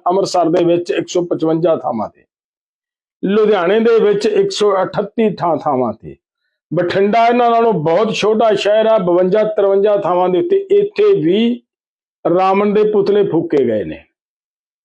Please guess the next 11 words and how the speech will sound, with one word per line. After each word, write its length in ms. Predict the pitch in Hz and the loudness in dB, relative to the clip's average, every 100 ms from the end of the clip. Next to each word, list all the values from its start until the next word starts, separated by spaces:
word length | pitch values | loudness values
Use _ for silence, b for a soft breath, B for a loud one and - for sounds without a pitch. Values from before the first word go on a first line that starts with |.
| _ _ - | _ _ -4
ਹੁਣ 160 | 208 220 | -2 0
ਤੁਸੀਂ 220 | 240 262 | 2 2
ਅਨੁਮਾਨ, 380 | 254 220 208 214 | 2 2 0 0
ਅਨੁਮਾਨ 400 | 208 196 196 233 | 0 0 0 2
ਲਾਇਓ 380 | 226 208 247 247 | 2 4 2 2
ਕਿ 140 | 262 | 2
ਸਾਰੇ 760 | - - 190 208 208 220 254 247 | 0 0 2 2 2 4 4 4
ਹੀ 240 | 208 254 | 2 2
ਨਗਰਾਂ 460 | 240 208 185 214 226 | 2 0 0 0 0
ਦੇ 160 | 226 233 | 0 0
ਵਿੱਚ, 300 | 226 226 | 0 0